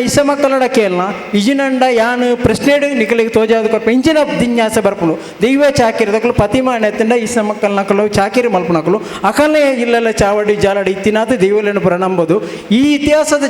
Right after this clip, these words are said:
ಜಾಗಡು ದೈವಲೆಗೆ ಬೆಲೆ ಇಚ್ಚಂದಿಲ್ಲ ಕಾಪಿನಲ್ಲ ಒಂಜಿ ಅತ್ತಂದೆ ಬತ್ತಿನ ಭಕ್ತರನ್ನ ಆ ಜಾಗದ ಮಹಿಮೆ ಇತಿಹಾಸವನ್ನು ಬುರ್ದು ಕೂಡ ಅಲ್ಪ ಅಂ-, ಆಮೇಲೆ ಕೊಯ್ತೊಂದು ದೇಶವಾಸದ ಒಂದು ದಿಕ್ಕನ್ನು ಬ-, ಕುಡಂಜಿ ದಿಕ್ಕು ತಿರ್ಗಾವಣಂಚಿನ ಬೇಲೆ ಹಾಪುನು. ಚಾವಡಿ ನೆಕ್ ದಾದ ಉತ್ತರ ಕೊರ್ಪುನ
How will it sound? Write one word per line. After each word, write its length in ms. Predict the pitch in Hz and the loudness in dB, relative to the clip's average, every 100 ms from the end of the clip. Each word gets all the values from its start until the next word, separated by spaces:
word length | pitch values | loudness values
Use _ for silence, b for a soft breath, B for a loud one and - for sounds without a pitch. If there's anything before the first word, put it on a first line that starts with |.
| 240 | 0
ಜಾಗಡು 320 | 240 233 226 202 | 2 2 2 0
ದೈವಲೆಗೆ 440 | 247 240 240 220 190 | 0 0 0 2 0
ಬೆಲೆ 180 | 233 247 | 0 -2
ಇಚ್ಚಂದಿಲ್ಲ 400 | 214 233 226 208 202 | -2 0 0 0 0
ಕಾಪಿನಲ್ಲ 460 | 196 214 220 196 190 | -2 0 -2 0 0
ಒಂಜಿ 200 | 220 208 | 0 0
ಅತ್ತಂದೆ 360 | 185 170 156 185 - B B B 208 151 | 0 -2 0 -2 -4 B B B -4 0
ಬತ್ತಿನ 340 | 208 240 254 294 220 | 0 2 0 0 0
ಭಕ್ತರನ್ನ 420 | 233 226 240 214 214 | 0 0 0 0 0
ಆ 20 | 269 294 | 2 2
ಜಾಗದ 320 | 294 285 262 220 | 2 2 0 0
ಮಹಿಮೆ 300 | 247 262 240 | -2 0 -2
ಇತಿಹಾಸವನ್ನು 480 | 240 254 240 247 214 | 0 0 0 -2 0
ಬುರ್ದು 260 | 240 320 277 | 0 0 0
ಕೂಡ 180 | 254 254 254 | 2 0 0
ಅಲ್ಪ 160 | 254 277 240 | -2 0 0
ಅಂ-, 160 | 233 226 202 | -2 0 0
ಆಮೇಲೆ 240 | 262 262 254 | 0 0 0
ಕೊಯ್ತೊಂದು 420 | 220 202 196 226 - B - | 0 0 0 -2 -2 B -2
ದೇಶವಾಸದ 520 | 233 254 240 226 220 214 202 202 202 | 0 2 2 0 0 2 0 0 0
ಒಂದು 160 | 202 180 | 0 0
ದಿಕ್ಕನ್ನು 320 | 247 - 294 254 | 0 0 -2 0
ಬ-, 120 | 220 226 165 | -2 -2 -2
ಕುಡಂಜಿ 320 | 240 294 277 233 | 0 0 0 -2
ದಿಕ್ಕು 200 | 240 226 | -2 -2
ತಿರ್ಗಾವಣಂಚಿನ 540 | 208 208 226 214 208 185 | 0 0 0 0 -2 0
ಬೇಲೆ 180 | 190 202 180 | 0 0 -2
ಹಾಪುನು. 240 | 175 202 B B - | -2 -4 B B 0
ಚಾವಡಿ 360 | 208 269 269 247 | 2 2 0 -2
ನೆಕ್ 160 | 226 226 190 | -2 0 0
ದಾದ 160 | 208 220 196 | 0 -2 0
ಉತ್ತರ 220 | - 233 | -2 0
ಕೊರ್ಪುನ 320 | 220 202 190 | -2 -2 -2